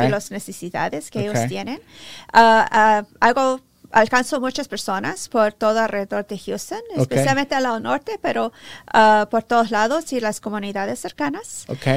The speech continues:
Speaker 1: Eh, so, así que trato de ayudar a las personas a lo más que yo puedo.
Speaker 2: A lo más que puedes.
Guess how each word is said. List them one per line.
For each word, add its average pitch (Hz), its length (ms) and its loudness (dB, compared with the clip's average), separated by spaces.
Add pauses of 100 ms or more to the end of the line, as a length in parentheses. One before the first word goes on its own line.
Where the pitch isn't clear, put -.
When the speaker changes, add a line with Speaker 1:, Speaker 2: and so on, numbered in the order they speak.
(220)
Speaker 1:
Eh, 226 340 0
so, 240 240 0
así 233 320 2
que 294 140 -6
trato 285 260 -4
de 311 80 0
ayudar 285 320 -2
a 427 60 -6
las 311 160 -6
personas 294 500 -6
a 247 60 -2
lo 226 100 0
más 208 220 -4
que 196 100 -10
yo 185 140 -6
puedo. 117 200 -6
Speaker 2:
A 156 100 2
lo 151 100 6
más 143 220 0
que 135 100 2
puedes. 131 320 4